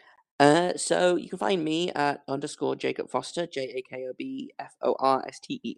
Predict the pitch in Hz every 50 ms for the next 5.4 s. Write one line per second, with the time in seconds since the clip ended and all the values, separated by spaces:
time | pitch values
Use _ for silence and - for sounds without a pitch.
0 | - - 143 156 175 185 190 - - - - - _ - 135 - - 131 120 120
1 | 120 123 104 104 120 - - 107 117 101 98 101 - - - 120 90 85 98 101
2 | - _ _ _ _ _ _ - 135 127 - - 127 123 117 - - - - -
3 | 120 110 98 95 95 - - - - 127 123 117 120 - - 127 123 110 110 117
4 | 117 - 131 117 113 - - 120 117 117 123 - - 135 123 117 120 117 117 107
5 | 104 - - - 95 98 101 -